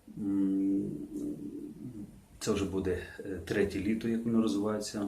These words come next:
Надіюся, що один з ківі, можливо, навіть на третій рік мене зацвіте. Але не будемо загадувати наперед, побачимо. Приємного перегляду.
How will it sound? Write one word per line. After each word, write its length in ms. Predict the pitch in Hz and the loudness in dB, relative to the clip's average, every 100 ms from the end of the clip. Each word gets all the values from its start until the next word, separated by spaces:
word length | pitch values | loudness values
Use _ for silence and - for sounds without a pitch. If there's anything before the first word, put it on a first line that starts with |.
| 98 | 0
Надіюся, 520 | 98 92 110 113 117 | 0 2 2 2 -2
що 240 | - 101 | -2 -2
один 260 | 95 95 104 | -2 -2 -2
з 80 | 98 | -4
ківі, 240 | - 95 | -4 0
можливо, 420 | 95 87 95 95 | 2 2 0 0
навіть 320 | 95 92 92 95 | 0 -2 -4 -6
на 100 | 87 | -8
третій 340 | - - 101 | -8 -8 -4
рік 180 | 95 95 | -4 -4
мене 140 | 90 | -4
зацвіте. 580 | 87 87 - - 113 113 - - - - - - - | -4 -8 -10 -2 -2 -2 -8 -18 -20 -20 -20 -20 -12
Але 260 | - 90 95 | -4 0 4
не 100 | 101 | 4
будемо 240 | 98 101 | 4 4
загадувати 440 | 98 92 92 92 95 | 4 4 2 0 -4
наперед, 400 | 90 - 101 - | -4 -4 -6 -4
побачимо. 540 | 92 90 - - 92 82 - _ _ _ _ _ _ _ _ _ - - | -2 -2 -4 -6 -10 -12 -18 _ _ _ _ _ _ _ _ _ -20 -20
Приємного 380 | - 120 107 101 | 0 4 6 4
перегляду. 520 | 104 101 101 110 110 | 4 4 6 4 2